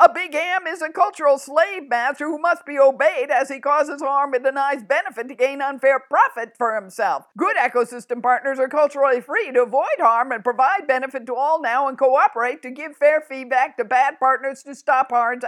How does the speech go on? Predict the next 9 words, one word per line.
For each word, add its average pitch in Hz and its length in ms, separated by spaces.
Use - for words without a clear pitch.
and 247 180
restore 233 500
benefits." 247 720
Then 190 460
Buddha 208 380
Dude 160 380
broke 170 320
in 156 320
again. 151 540